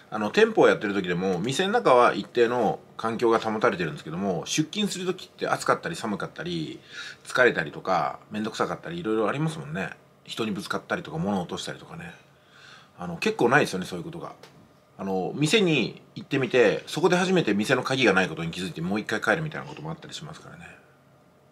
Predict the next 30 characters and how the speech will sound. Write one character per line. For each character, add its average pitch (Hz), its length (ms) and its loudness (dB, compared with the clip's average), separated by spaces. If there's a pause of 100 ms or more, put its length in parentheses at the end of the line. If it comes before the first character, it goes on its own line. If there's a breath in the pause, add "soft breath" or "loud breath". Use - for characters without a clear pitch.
(2000 loud breath)
で、 117 340 4 (480)
全 131 140 -2
然 165 100 6
話 170 240 4
変 - 80 4
わ 95 60 6
る 101 60 4
ん 98 40 0
で 85 40 -4
す - 60 -14
け 82 60 -6
ど 78 60 -4
も、 82 340 -4 (180)
常 143 260 6
識 - 200 0
論 151 140 4
っ - 20 -10 (240)
て - 80 -8
い 87 40 -4
う - 20 -4
の 78 80 -6
が 73 100 -6
あ 76 40 -8
っ - 20 -10
て - 140 -16
ね。 78 180 -8 (1400)
要 123 100 -4
す 104 100 -6
る 98 60 2
に、 104 300 0